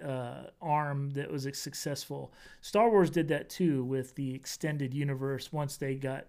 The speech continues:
you know, going. Was that Del Rey that had that for such a long time? And, uh, you know, Timothy Zahn and, uh, Kevin Anderson, was it?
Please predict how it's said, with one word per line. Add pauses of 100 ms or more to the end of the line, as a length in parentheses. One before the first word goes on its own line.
you
know,
going.
Was
that
Del
Rey
that
had
that
for
such
a
long
time? (640)
And,
uh,
you
know,
Timothy
Zahn
and, (600)
uh, (260)
Kevin (540)
Anderson,
was
it?